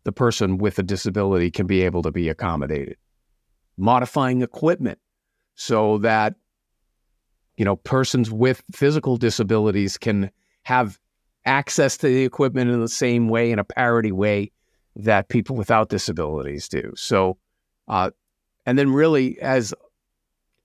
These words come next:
one of the last things you want to explore if you're an employer is reassignment to another job, okay?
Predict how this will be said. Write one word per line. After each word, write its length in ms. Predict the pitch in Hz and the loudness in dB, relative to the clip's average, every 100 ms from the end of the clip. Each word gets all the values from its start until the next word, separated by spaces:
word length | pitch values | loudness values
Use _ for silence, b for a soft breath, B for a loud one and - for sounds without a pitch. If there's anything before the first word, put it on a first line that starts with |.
| _ _ _ - | _ _ _ -6
one 220 | 104 143 | 0 2
of 60 | 135 | 2
the 100 | 117 | 2
last 460 | 123 147 165 - | 2 2 0 -2
things 220 | 143 117 | -2 0
you 80 | 131 | 0
want 200 | 117 113 | 0 2
to 80 | 110 | 0
explore 360 | 110 - 107 101 | -2 -2 0 0
if 100 | 110 | 0
you're 160 | 101 | 0
an 60 | 98 | 0
employer 440 | 98 107 104 101 - _ _ | 0 0 0 0 -6 _ _
is 180 | 143 110 | -4 -2
reassignment 800 | 113 131 120 - 127 113 110 104 | 0 2 2 0 0 2 2 0
to 140 | - 110 | 0 0
another 260 | 104 98 | 0 0
job, 380 | 87 98 87 - - _ _ _ _ | -2 0 0 -2 -10 _ _ _ _
okay? 480 | 90 87 95 87 90 | -6 0 2 2 -2